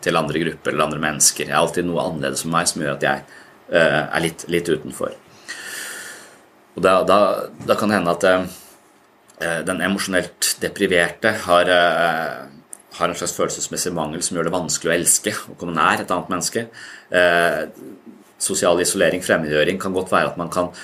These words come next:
eh, har hatt nære relasjoner, eh, til folk, men det har vært et eller annet med en som har, eh, sørget for at man blir utstøtt av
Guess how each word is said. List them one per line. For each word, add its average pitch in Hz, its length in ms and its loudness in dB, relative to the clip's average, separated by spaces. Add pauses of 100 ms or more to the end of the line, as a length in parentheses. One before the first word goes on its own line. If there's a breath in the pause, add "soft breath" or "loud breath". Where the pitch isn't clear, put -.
(240 loud breath)
eh, 87 300 4 (100)
har 87 160 -2
hatt 85 160 -6
nære 78 460 2
relasjoner, 87 600 0 (280)
eh, 87 560 2
til 92 140 0
folk, 139 360 0 (320 loud breath)
men 92 120 0
det 92 100 4
har 95 80 2
vært 95 100 -2
et - 180 -4
eller 95 100 2
annet 90 180 -2
med 82 320 2
en 120 240 -2
som 87 300 -2
har, 92 320 2
eh, 92 240 2
sørget 80 380 0
for 95 220 0
at - 140 -2
man 90 340 -4
blir 87 380 2
utstøtt - 680 -2 (100)
av 82 280 2